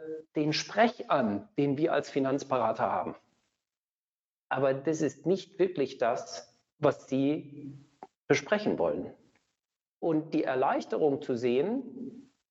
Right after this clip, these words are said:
dass wir verstanden haben, wirklich ein Übersetzer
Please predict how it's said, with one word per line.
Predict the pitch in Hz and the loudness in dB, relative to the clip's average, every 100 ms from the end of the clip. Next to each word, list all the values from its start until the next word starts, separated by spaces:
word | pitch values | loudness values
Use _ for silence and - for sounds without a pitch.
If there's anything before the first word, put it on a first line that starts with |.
| _ | _
dass | 147 123 | 0 2
wir | 143 294 | 0 0
verstanden | 330 190 - 147 120 117 117 - | 2 0 0 0 0 0 -4 2
haben, | 104 98 92 - - _ | 2 2 0 -4 -10 _
wirklich | - 175 175 - | 2 2 4 -2
ein | - 143 | 0 2
Übersetzer | 156 131 123 214 - 104 - - | 2 2 0 -2 2 2 2 -10